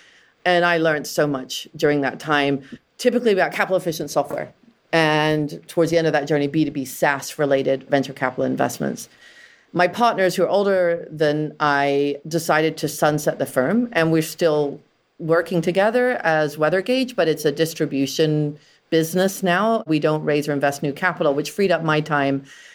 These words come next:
And with their blessing, I went on to take on what I'm calling now Fund of Funds three point oh. So if Fund of Funds one point oh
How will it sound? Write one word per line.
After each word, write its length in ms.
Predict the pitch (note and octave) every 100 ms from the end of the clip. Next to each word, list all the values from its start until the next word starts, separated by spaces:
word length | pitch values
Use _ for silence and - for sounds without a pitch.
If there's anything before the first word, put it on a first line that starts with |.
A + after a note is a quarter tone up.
| -
And 120 | G#3
with 120 | G#3+
their 100 | G3
blessing, 440 | F3 F3+ F3 F#3 E3
I 120 | D#3
went 260 | D3+ D3 D#3
on 420 | D3+ C#3+ C#3+ C#3
to 460 | - D#3 C#3+ C#3+ C#3 - - _
take 340 | - G#3+ F3+ F3+
on 180 | E3+
what 140 | D#3+ E3+
I'm 180 | G3+ G#3
calling 460 | G#3 F3+ E3 D#3+
now 460 | D#3 D3 D3 C#3+ C#3+ _ _ _ _ _ _
Fund 220 | - F3 E3
of 80 |
Funds 220 | E3 D3+ D3+
three 240 | E3 D#3
point 180 | C#3 C3+
oh. 140 | -
So 180 | - F3
if 120 | E3
Fund 300 | E3+ A#3+ B3+
of 100 | C#4
Funds 240 | C#4 A#3+ G3
one 320 | F3+ F#3 F#3+
point 220 | F3+ E3+
oh 380 | D3+ D3+ D3